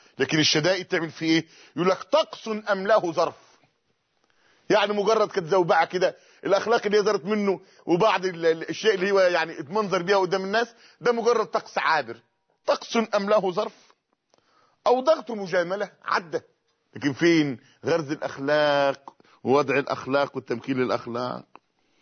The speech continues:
احيانا في مواقف الانسان يضطر يبقى ظريف فيها، لكن لو بحثت وفتشت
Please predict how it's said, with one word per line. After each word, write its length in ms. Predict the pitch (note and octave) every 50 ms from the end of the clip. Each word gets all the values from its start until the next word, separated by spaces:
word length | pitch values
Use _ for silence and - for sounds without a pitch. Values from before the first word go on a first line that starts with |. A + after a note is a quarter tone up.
| _ _ _ _ _ -
احيانا 480 | D3+ - E3+ F3+ F#3+ F#3+ F#3 F3 E3 D3 - _ _ _ _ _
في 100 | - F#3
مواقف 280 | F3+ F3 F3+ F3+ E3+ -
الانسان 300 | D#3 E3 D3+ - F3 E3
يضطر 300 | D3 - - F3+ E3 D#3
يبقى 160 | D3 B2 C3+
ظريف 240 | B2 D3 D3 C#3+ -
فيها، 180 | - C3+ B2 - _ _ _ _ _ _ _ _ _ _ _ _ _ _ _ _ -
لكن 560 | A#2 C3+ C#3+ C#3 - C3+ C3 B2 A#2 A2 G#2 - _ _ _ _ _ -
لو 120 | A#2+ B2+ B2+
بحثت 400 | A#2 B2 - D3+ D3+ - - C3
وفتشت 760 | B2 A2+ A#2+ A#2 - - D#3+ E3+ D#3+ - - _ - - -